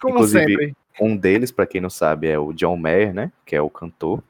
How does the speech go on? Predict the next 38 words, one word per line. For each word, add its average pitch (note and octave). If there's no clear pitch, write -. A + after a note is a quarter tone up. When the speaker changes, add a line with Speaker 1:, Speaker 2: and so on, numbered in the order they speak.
Speaker 1:
Ah, B3
é, A3
pronto, A3
a A#3
pessoa A3+
mais A3+
conhecida A3+
do G#3
filme G3+
é -
John A3
Mayer, D#3
é C#3+
verdade, D#3+
Speaker 2:
É, D#3
Speaker 1:
é D#3+
a D#3
pessoa D#3+
Speaker 2:
acho F3+
Speaker 1:
mais F3+
Speaker 2:
que -
a -
Speaker 1:
conhecida -
do -
Speaker 2:
pessoa E3+
Speaker 1:
filme. F#2+
Speaker 2:
mais G#2
conhecida G#2+
do G2+
filme G#2+
é -
John A2+
Mayer. D#2+
Speaker 1:
É. C#3+
Speaker 2:
E, G#2
no G2
caso, F#2+
ele, A2+